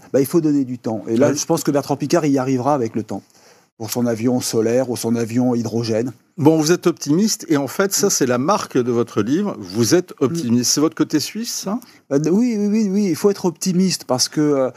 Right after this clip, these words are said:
Speaker 1: aujourd'hui, euh, quand vous parlez d'environnement ou de transition écologique, euh, ça fait peur. Les
Speaker 2: Mm.
Speaker 1: gens sont, euh, commencent à baisser les bras, commencent à dire, euh, ça va affecter l'économie, ça va ralentir l'économie. Regardez les agriculteurs, finalement, même si ce sont les premiers défenseurs de l'écologie,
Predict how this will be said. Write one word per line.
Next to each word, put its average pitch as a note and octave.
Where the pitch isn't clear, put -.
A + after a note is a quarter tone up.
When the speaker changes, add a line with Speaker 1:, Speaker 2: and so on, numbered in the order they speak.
Speaker 1:
aujourd'hui, E3
euh, C3+
quand D3+
vous D3+
parlez E3+
d'environnement C#3
ou C#3+
de C3
transition C3
écologique, B2+
euh, B2
ça A#2+
fait C#3+
peur. A3+
Les C3
Speaker 2:
Mm. -
Speaker 1:
gens D3
sont, C3+
euh, B2
commencent C#3+
à B2
baisser C3
les C#3
bras, E3+
commencent C3+
à C3+
dire, C3+
euh, B2
ça C3
va C3
affecter C3
l'économie, D3
ça C3
va A2+
ralentir D3
l'économie. E3+
Regardez D3
les C3+
agriculteurs, C3
finalement, C3
même C3+
si C3+
ce B2+
sont C3+
les A#2+
premiers D3+
défenseurs C3
de A#2+
l'écologie, B2+